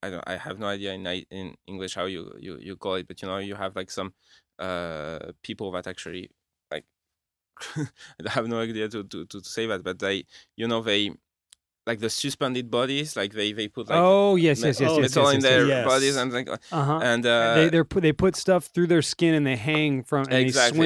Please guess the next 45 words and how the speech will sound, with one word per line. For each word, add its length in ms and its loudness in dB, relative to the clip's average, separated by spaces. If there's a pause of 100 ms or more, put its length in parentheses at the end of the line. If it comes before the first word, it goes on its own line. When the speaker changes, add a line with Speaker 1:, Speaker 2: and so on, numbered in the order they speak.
Speaker 2:
swing 220 2
and 140 -2
do 140 0
Speaker 3:
Yeah, 60 2
Speaker 2:
weird 140 2
Speaker 3:
yeah, 60 0
yeah. 80 -2
Speaker 2:
shit 240 -4
Speaker 1:
We 60 -6
Speaker 2:
like 100 0
Speaker 1:
had 240 0
Speaker 2:
that. 240 2
Speaker 1:
that. 60 -14
We 60 -4
had 120 -2
strippers. 800 -4
Speaker 3:
Mm-hmm. 320 -6 (120)
Speaker 1:
Uh, 840 4
we 40 8
had 80 6
Speaker 2:
<laughs> 0 -
Strippers. 480 4
Speaker 1:
amazing 520 2
food. 580 -2
We 140 -2
had, 180 2
like, 320 0 (100)
uh, 280 2
some 180 -6
celebrities, 760 -2
but, 160 -6
like, 280 -6
you 60 -6
know, 300 -8
funny 380 -6
celebra-, 300 -8
like, 140 0 (180)
we, 200 -8
we, 120 -4 (120)
we 100 -2
actually 260 -2
had 180 -4
a 40 -6
boys 300 -4
band, 320 -4